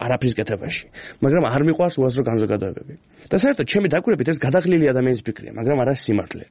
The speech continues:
ჩემთვის ყველაზე დიდი თავისუფლება შრომაში და შექმნის პროცესშია. ინერტულობა კი მაგიჟებს. ვეთანხმები ჰიჩკოკს, რომელიც ამბობდა, რომ ბედნიერება შემოქმედებით პროცესში ნათელი ხედვის გამოჩენაა. რაღაც მხრივ შემოქმედებითია ყველა ჩვენი აქტი.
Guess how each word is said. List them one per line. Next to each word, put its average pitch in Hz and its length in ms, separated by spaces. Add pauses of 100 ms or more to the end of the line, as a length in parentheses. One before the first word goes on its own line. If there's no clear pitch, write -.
(140)
ჩემთვის 165 400
ყველაზე 143 240
დიდი 143 160
თავისუფლება 120 480
შრომაში 117 600 (120)
და 165 80
შექმნის 127 400
პროცესშია. - 480 (240)
ინერტულობა 151 480
კი 156 160
მაგიჟებს. 92 480 (240)
ვეთანხმები 160 500
ჰიჩკოკს, 175 400
რომელიც 180 300
ამბობდა, 117 320
რომ 180 160
ბედნიერება 147 640
შემოქმედებით 127 720
პროცესში 117 440 (120)
ნათელი 139 400
ხედვის 117 240
გამოჩენაა. 95 500 (220)
რაღაც 160 240
მხრივ 208 240
შემოქმედებითია 147 720
ყველა 139 320
ჩვენი 127 200 (120)
აქტი. - 220